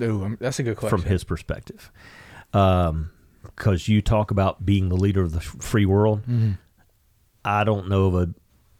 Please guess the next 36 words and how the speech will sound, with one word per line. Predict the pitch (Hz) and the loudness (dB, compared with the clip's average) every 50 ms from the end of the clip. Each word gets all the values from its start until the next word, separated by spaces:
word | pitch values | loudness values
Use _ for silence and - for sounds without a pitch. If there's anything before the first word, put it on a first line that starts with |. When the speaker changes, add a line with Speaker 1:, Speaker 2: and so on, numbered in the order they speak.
| _ _ - | _ _ -12
Speaker 2:
a | - | -4
heavier | - 107 107 101 107 104 98 | -2 -2 0 2 2 2 2
burden | 92 101 98 95 85 76 85 85 - - - _ - - - - _ _ _ - | 2 2 0 0 0 -2 -6 -10 -12 -14 -20 _ -20 -20 -20 -20 _ _ _ -2
as | 101 95 85 | -2 0 2
the | 92 90 | 2 2
leader | 92 95 92 87 | 2 2 2 2
of | 87 85 | 0 -2
the | - | -2
free | 95 87 82 | -2 -2 -2
world | 82 85 82 78 | 0 -2 -2 -2
than | 85 80 78 | -2 -2 -4
that | 78 76 71 | -4 -4 -4
day, | 73 76 - - - - | -6 -6 -6 -6 -4 -2
Speaker 1:
Hmm. | 123 110 98 - - | -2 -2 -2 -2 -4
Speaker 2:
you | - 82 | -2 0
know? | 82 82 92 113 - - - - - - - - - | 0 0 -2 -4 -6 -12 -20 -20 -20 -20 -20 -8 -2
And | - 98 92 - | -2 0 0 2
so | 104 98 | 2 4
I, | 98 101 101 98 | 4 4 4 2
I | - 110 107 | 2 2 2
would | 110 110 | 4 4
wanna | 113 120 120 117 | 2 2 2 4
ask | 113 110 110 - 123 | 4 2 2 2 0
him | 110 104 | 0 2
that. | 95 95 101 - - - - _ - | 2 0 -2 -4 -8 -18 -20 _ -2
Uh, | 113 101 98 95 95 92 - | 2 2 4 4 4 2 2
I | - 117 | 2 4
also | 113 120 123 139 143 - - 110 104 | 4 6 6 4 4 4 2 2 2
wanna | 107 107 104 101 98 | 2 2 0 0 2
know | 98 101 101 98 92 92 | 2 2 2 4 2 2
what | 80 87 104 104 101 104 | 2 2 2 2 2 2
it | 98 95 | 0 -2
was | 95 87 90 98 | -4 -4 -2 0
like, | 98 95 90 90 - | 0 0 0 -2 -2
and | 101 101 | -2 0
they've, | 101 95 90 - | 2 2 2 0